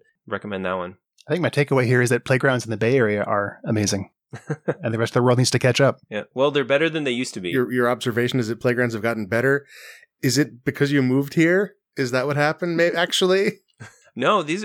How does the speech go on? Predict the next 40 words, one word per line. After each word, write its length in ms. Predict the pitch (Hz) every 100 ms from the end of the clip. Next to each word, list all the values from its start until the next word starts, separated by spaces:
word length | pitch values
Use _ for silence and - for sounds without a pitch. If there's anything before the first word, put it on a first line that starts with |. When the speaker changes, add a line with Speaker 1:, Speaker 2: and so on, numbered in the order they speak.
| 147
Speaker 1:
spent 340 | - - 143 131
most 280 | 139 143 151
of 80 |
my 520 | 135 127 120 117 113 - -
youth 360 | 117 117 113 -
in 140 | 117
the 60 | 113
South 320 | 107 117 117
Bay. 340 | 104 92 92 92 _ _
Uh, 260 | 113 107 110
and 180 | 123 120
I've 240 | - 127 123
gone 220 | 127 139
back 260 | 135 139 -
to, 180 | 131 117
I've 120 | 113
taken 340 | - 196 202 160
my 160 | 127
kids 440 | 110 120 110 104 -
to 300 | - 120 110
playgrounds 580 | - 151 143 123 107 98
that 120 | 117
I 120 | 113 147
went 240 | 127 104
to, 320 | - 92 87 - _ -
and 140 | 113
I'm, 260 | 110 107 113
like, 240 | 139 117 104
looking 300 | 147 160 165
at 120 | 139
these 160 | 123 113
structures, 600 | - 120 - 123 101 95
and, 340 | 123 110 110
uh, 240 | - 107 101
it's 220 | 113 117
a 40 | 127
very 400 | 117 139 175 202
weird, 520 | 151 127 135 143 139 -
uh, 460 | 117 110 101 95 87
like, 320 | 107 98 -